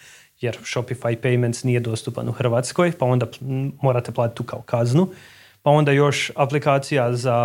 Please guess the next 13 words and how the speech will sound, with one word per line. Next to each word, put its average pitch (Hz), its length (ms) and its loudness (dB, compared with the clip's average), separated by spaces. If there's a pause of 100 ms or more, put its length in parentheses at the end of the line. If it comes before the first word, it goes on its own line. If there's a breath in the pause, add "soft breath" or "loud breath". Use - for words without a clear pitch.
(1000)
e, 123 40 0
G 127 120 0
D 135 100 0
P 139 120 0
R 123 140 4
me 117 80 0
košta - 280 -8
pet 143 240 -6
dolara, 131 460 0 (400 loud breath)
pa 120 140 0
me 117 160 2
aplikacija 120 800 0
za 117 220 0